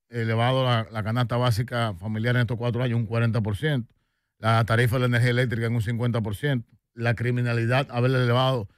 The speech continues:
de, o-, de nueve punto cinco por cada cien mil, eh, homicid-, cien mil habitantes de homicidio, llevarla a once punto cinco, eh, haber elevado, este, el alto costo del transporte,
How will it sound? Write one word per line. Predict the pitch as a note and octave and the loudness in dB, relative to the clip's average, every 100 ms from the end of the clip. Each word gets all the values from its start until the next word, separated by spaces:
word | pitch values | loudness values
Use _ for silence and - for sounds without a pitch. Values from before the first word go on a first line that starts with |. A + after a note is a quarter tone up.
| _ _ _ | _ _ _
de, | G2+ A#2 | -2 2
o-, | B2+ C3 | 2 0
de | A#2+ B2 | 0 2
nueve | C3+ C#3+ | 2 2
punto | C#3+ C3+ B2+ | 2 2 2
cinco | C#3+ C#3 | 2 0
por | A#2+ A#2+ | -2 0
cada | C3+ C3 | 0 0
cien | C#3 C3 | 0 -2
mil, | C3+ C3+ B2 - _ _ _ - | 0 -2 -4 -10 _ _ _ -6
eh, | B2 B2 | -4 -2
homicid-, | C3 C3 B2 E3 A#2+ | 0 0 0 -2 0
cien | B2+ | -2
mil | C3+ | 0
habitantes | C#3+ C3 C#3+ C3+ | 0 0 0 0
de | C3+ | 2
homicidio, | C3+ G#2+ E3+ C#3+ | 2 2 2 2
llevarla | A#2 B2 C3 | 2 0 -2
a | A#2 A2+ A2 G2 | -4 -6 -6 -6
once | A#2 C3 B2+ | -8 -6 -6
punto | A#2+ B2 A#2 | -8 -6 -2
cinco, | F3+ D#3+ - - _ _ _ | -2 -2 -6 -14 _ _ _
eh, | - A#2+ B2 A#2 | 0 2 2 2
haber | A#2 A#2+ C#3 | 2 4 2
elevado, | C3 B2+ C3 B2 C3 C#3 C#3 C3+ - | 0 0 2 2 2 2 2 -2 -2
este, | B2 - - B2+ B2 F#2+ - _ _ _ _ _ _ _ _ | -2 -2 0 2 2 0 -8 _ _ _ _ _ _ _ _
el | A2+ A#2 | 0 0
alto | B2+ A#2+ | 0 -4
costo | B2+ B2+ C3 | -4 -4 -2
del | A#2 | -2
transporte, | A#2 A2 D#3 C3 - | -2 0 0 -2 -6